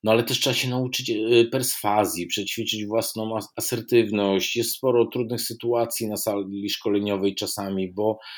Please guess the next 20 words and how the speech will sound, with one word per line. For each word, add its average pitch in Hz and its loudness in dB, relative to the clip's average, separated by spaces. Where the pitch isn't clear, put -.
no, 139 -10
część 143 -2
ludzi 127 2
nie 104 4
chce 104 -2
być 98 -4
na 95 -4
szkoleniu 95 0
albo 98 -2
się 104 -4
obawia 101 2
pewnych 92 -6
rzeczy, 95 -2
więc 98 -6
i 98 -10
tu 101 -12
komunikacja 107 -4
bardzo 92 -2
przydaje 90 -4
się. 85 -4